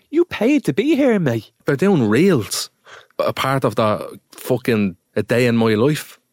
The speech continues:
Speaker 1: No one gives a shit, mate, what your day looks like.
Speaker 2: I care. I love watching people's days. <laughs>
Speaker 1: I
Speaker 2: No.
Speaker 1: love watching the, I love watching two seconds of the cinema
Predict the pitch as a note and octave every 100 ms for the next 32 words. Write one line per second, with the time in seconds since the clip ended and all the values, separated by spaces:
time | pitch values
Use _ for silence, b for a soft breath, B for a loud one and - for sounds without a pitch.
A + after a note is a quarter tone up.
0 | _ - B3 D4 B3+ G3 C#3 - A#3+ D#4+
1 | D4 G3 C3 - _ - G3+ G3 E3 B2
2 | D#3+ G3+ G3 G3+ A3 - B3 C#3 A#2+ -
3 | _ _ _ - A2 - F#2+ F#2+ F#2+ G2
4 | _ - F#2+ - F#2 F#2 G2+ - F#2+ F#2+
5 | F#2+ - _ _ _ - - - - -
6 | F2 G2 A#2 B2 A#2+ A#2 A2 G#2+ b b
7 | A#2+ A#2+ C3 B2 A#2 - A#2 A#2 A2+ A2
8 | G2+ - - A2+ A2+ G#2